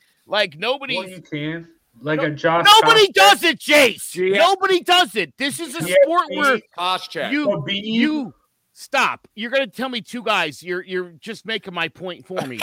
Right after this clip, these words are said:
Speaker 3: <laughs>
Speaker 1: It's not a style on the U F C. It's, you're gonna get hit in this sport.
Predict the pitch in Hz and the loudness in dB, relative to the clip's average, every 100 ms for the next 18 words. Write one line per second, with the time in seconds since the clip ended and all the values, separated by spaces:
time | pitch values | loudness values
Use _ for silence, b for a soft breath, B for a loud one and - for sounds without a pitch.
0 | - 494 494 262 - 254 277 302 - - | -4 -4 -2 -4 -4 0 2 0 -4 -2
1 | 269 254 262 226 220 226 226 226 208 220 | 2 2 0 -4 -4 -6 -4 -8 -8 -4
2 | 214 202 - 262 160 92 _ _ _ - | -4 -4 -10 -10 -10 -14 _ _ _ -10
3 | 226 - 226 226 196 269 302 226 262 226 | -10 -10 -10 -8 -4 -4 -4 -8 -8 -8
4 | 202 277 196 180 160 - 160 120 87 | -8 -10 -10 -10 -10 -16 -12 -12 -12